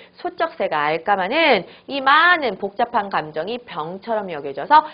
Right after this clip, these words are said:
잠을 못 이루겠구나라는 봄밤에 잠 못 자고 밖에 나가서 소쩍새 소리 들으면서 봄의 기운을 밤에 느끼는 하얀 달과 함께 은하수를 보면서 느끼는 시죠. 자, 그렇다면 이때 삼경은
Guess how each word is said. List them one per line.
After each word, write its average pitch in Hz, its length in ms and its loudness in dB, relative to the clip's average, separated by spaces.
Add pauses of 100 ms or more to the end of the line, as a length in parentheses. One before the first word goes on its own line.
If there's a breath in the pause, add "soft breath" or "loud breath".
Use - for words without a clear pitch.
(120)
잠을 147 360 -8
못 151 260 -6
이루겠구나라는 185 1160 -2
봄밤에 196 680 0 (180 loud breath)
잠 190 180 -4
못 160 260 -6
자고 165 240 -2
밖에 156 300 -8
나가서 156 380 -2 (300 loud breath)
소쩍새 262 500 -4
소리 175 240 -4
들으면서 165 520 4 (180 loud breath)
봄의 175 300 -2
기운을 147 440 -8
밤에 147 340 -8
느끼는 170 460 -4 (160 loud breath)
하얀 285 500 2
달과 147 320 -2
함께 294 580 2
은하수를 202 480 -2
보면서 147 340 -8
느끼는 160 440 -10
시죠. 208 260 -4 (380 loud breath)
자, 254 80 0
그렇다면 277 380 4
이때 294 300 -2
삼경은 277 520 -4